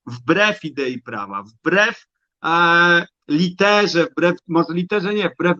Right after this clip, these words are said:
duchowi, tak? Czyli po prostu robią chamskie przejęcie,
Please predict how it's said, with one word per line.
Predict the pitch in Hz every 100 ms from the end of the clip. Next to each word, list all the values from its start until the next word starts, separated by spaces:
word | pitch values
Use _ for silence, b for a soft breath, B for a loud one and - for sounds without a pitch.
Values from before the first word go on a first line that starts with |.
| -
duchowi, | 175 190 196 123 110
tak? | - 147 165
Czyli | - 190 180 - _ _ _
po | -
prostu | 180 202 214 214 190
robią | 180 170 165
chamskie | 185 185 170 170
przejęcie, | - - 156 165 165 - 156 151